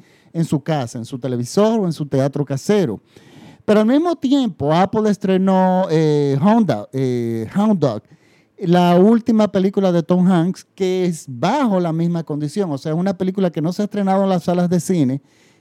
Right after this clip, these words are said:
que es una película hecha exclusivamente para la plataforma de Amazon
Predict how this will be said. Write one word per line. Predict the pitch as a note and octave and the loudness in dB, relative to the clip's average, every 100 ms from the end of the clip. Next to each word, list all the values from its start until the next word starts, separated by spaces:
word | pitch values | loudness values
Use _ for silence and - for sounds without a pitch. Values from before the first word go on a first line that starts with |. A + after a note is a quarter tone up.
| _ | _
que | - D#3+ | -4 -4
es | E3+ | 0
una | G3 G3 | 0 0
película | F#3+ F3+ F3+ E3 D#3 | 2 2 2 4 4
hecha | G#3 B3 | 4 2
exclusivamente | - G3+ G3 F#3 F3 E3+ F3+ | -2 -4 -2 -2 -2 -4 -4
para | D#3 D3 | -2 -2
la | C#3+ | -2
plataforma | C#3+ C#3 C#3 - D#3+ F3 | -4 -2 -2 2 2 4
de | F3 F#3 | 4 4
Amazon | F#3 D#3 C#3+ F3 F#3+ | 4 4 2 0 -2